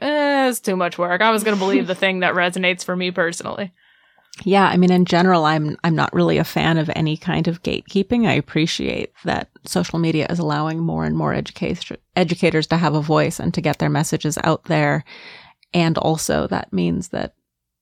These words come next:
Speaker 2: any kind of message can get out there. And,
Speaker 1: Mm-hmm.
Speaker 2: and yeah, it's really difficult to tell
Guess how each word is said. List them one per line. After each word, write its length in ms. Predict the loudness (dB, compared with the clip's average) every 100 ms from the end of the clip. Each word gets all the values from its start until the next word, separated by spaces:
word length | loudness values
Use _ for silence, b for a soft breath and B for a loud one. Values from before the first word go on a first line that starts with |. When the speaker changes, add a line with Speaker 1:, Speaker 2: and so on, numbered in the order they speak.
| _
Speaker 2:
any 220 | 0 2 2
kind 220 | 0 0
of 80 | 0
message 560 | -2 -4 -6 -6 -10
can 260 | -8 -6 -4
get 160 | -6
out 240 | -6 -8 -6
there. 420 | -8 -6 -10 -10 -4
And, 140 | -4
Speaker 1:
Mm-hmm. 420 | -4 -8 -10 -10
Speaker 2:
and 80 | -8
yeah, 140 | -6 -8
it's 160 | -6
really 300 | -4 -2 -2
difficult 420 | -4 -8 -10 -12
to 80 | -12
tell 540 | -8 -6 -4 -4 -8